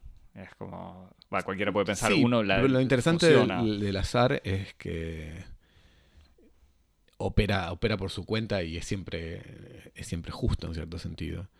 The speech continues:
Speaker 2: Pero lo interesante que, que lo que él decía, dice justamente que esto de, del consejo de amigos,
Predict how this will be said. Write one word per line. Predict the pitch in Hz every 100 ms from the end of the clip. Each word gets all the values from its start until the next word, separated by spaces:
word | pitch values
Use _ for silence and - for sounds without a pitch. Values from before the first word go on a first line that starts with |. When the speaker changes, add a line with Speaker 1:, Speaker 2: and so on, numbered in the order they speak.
| - - - _ -
Speaker 2:
Pero | 117 110 107 110 110 107 104 104
lo | 110
interesante | 110 113 110 139 143 143
que, | 120 110 107 90 -
que | - 104
lo | 101
que | 113
él | 120
decía, | 113 - 120 117 113 110 107 104
dice | 101 101 113
justamente | 98 113 110 113 107
que | 98 92 95 92 87 -
esto | - 104
de, | 95 90 87
del | 90 90 90
consejo | 87 90 120 110
de | 120
amigos, | 107 117 131 107 110 165 -